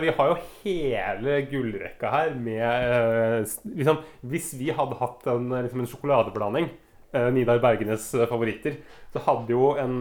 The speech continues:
hel gjeng, en liten bukett, en samling fra den filmen her vært med. Da hadde den, denne blandingen hadde bestått av Robert Skjærstad, og, eh,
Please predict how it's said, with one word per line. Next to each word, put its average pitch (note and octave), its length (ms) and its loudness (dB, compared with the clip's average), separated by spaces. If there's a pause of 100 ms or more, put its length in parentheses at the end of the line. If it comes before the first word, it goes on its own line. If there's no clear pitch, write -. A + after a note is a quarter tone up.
hel A#2 260 0
gjeng, A#2 380 0
en C3+ 80 -2
liten B2 240 -4
bukett, - 480 -10
en C3+ 80 -6
samling B2+ 580 -2
fra A#2+ 160 0
den A2 140 2
filmen G#2 320 -6
her A2+ 80 2
vært G#2 180 -2
med. C#3 240 -2 (380)
Da A#2 100 0
hadde A2+ 300 2 (320)
den, A#2 180 0 (220)
denne A#2 320 -2
blandingen A#2+ 400 0
hadde A2+ 160 -8
bestått - 320 -6
av G#2+ 340 0
Robert A2+ 380 -4
Skjærstad, B2+ 720 -2 (680)
og, A2 380 0
eh, G#2+ 480 0